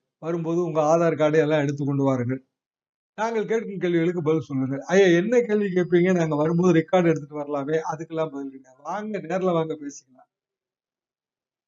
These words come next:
எனவே வந்து தமிழக அரசு உயர்நீதிமன்றத்தை அணுகி,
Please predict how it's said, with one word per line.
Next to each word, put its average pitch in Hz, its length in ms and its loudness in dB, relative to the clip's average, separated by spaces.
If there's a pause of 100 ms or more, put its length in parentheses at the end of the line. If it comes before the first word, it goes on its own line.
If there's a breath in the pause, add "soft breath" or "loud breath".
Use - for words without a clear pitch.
(160)
எனவே 240 440 4
வந்து 202 480 -2 (280)
தமிழக 180 380 0
அரசு 156 480 0 (640)
உயர்நீதிமன்றத்தை 170 800 0
அணுகி, 139 500 0